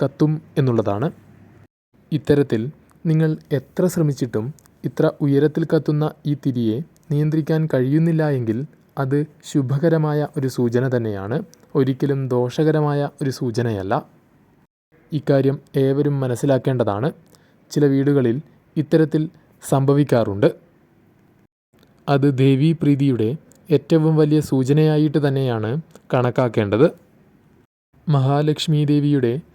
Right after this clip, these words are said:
സാന്നിധ്യമുള്ള വീടുകളിൽ, മഹാലക്ഷ്മി ദേവിയുടെ അനുഗ്രഹമുള്ള വ്യക്തികൾ താമസിക്കുന്ന വീടുകളിൽ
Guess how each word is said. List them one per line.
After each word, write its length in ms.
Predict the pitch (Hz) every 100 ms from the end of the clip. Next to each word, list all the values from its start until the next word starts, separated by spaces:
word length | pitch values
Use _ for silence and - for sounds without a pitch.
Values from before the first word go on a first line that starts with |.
| - - -
സാന്നിധ്യമുള്ള 760 | 143 143 160 143 170 165 156 143
വീടുകളിൽ, 420 | 139 135 120 113 143 - _ _ 139
മഹാലക്ഷ്മി 600 | 127 131 143 143 - 147 139
ദേവിയുടെ 420 | 139 135 139 135 139 - _ - 139
അനുഗ്രഹമുള്ള 640 | 135 143 151 160 160 156 147
വ്യക്തികൾ 380 | 131 - 151 151 147
താമസിക്കുന്ന 580 | 131 123 143 156 156 160 151
വീടുകളിൽ 420 | 135 143 127 107